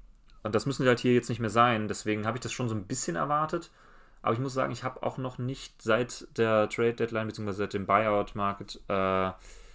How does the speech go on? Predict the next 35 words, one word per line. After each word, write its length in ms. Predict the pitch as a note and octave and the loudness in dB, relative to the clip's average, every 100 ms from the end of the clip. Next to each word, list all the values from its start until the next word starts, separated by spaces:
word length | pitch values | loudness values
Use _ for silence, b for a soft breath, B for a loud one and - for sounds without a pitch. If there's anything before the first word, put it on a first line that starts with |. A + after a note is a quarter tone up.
| B B - | B B 0
allzu 260 | A#2+ - | 2 2
viele 340 | A2 A2+ A2 - | -4 2 2 2
Nets-Spiele 420 | A2 A#2 - G#2 | -4 -6 -6 -8
gesehen. 400 | F#2+ F#2 G2 D#2+ - _ _ _ _ _ _ - | -6 0 0 -2 -10 _ _ _ _ _ _ -12
Da 80 | G2 | -6
muss 120 | G#2 | -6
ich 80 | G2+ | -4
noch 100 | F#2+ | -4
ein 60 | |
bisschen 180 | G2 G2+ | -4 -4
was 140 | F#2 F#2+ | -4 -2
nachholen. 420 | G2 C#3 D3+ F#3 - _ - _ _ - _ _ _ | -2 -2 -4 -4 -12 _ -20 _ _ -20 _ _ _
Da 160 | G2+ G2 | -2 0
will 80 | G#2 | 0
ich 80 | |
mir 60 | G#2+ | -2
jetzt 160 | G2 G#2 | -4 -4
noch 160 | G2+ | -4
nicht 400 | G#2 G#2 - - | -4 -8 -10 -8
ein 220 | - F#2 F#2 | -4 -4 -6
zu 640 | - A#2 A#2 A2 A2 G#2+ - _ | -4 -2 0 0 -2 -4 -12 _
endgültiges 500 | A2 A#2 A#2 G#2 - | -4 0 -2 -2 -4
Urteil 260 | A2 A2+ G#2 | -2 -2 0
erlauben, 480 | G#2+ G#2 G#2+ G#2+ - | 2 4 2 0 -2
aber, 960 | E2+ F2+ F#2 F#2 F#2 F2+ F2+ F2+ F2 | 0 2 2 2 2 -2 -4 -4 -4
äh, 60 | b b b b b b b - - - - - | b b b b b b b -20 -20 -20 -16 0
du 180 | A#2 | 0
hast 140 | C#3+ - | 2 -2
schon 120 | D#3+ | 0
recht, 220 | C#3 D#3 | 0 0
wenn, 240 | C3+ C3 A#2 | -4 -2 -2
wenn 80 | |
du 60 | B2 | 0
sagst, 340 | A#2 B2 A#2+ | 2 2 2
dass 320 | A2 - - | -4 -6 -10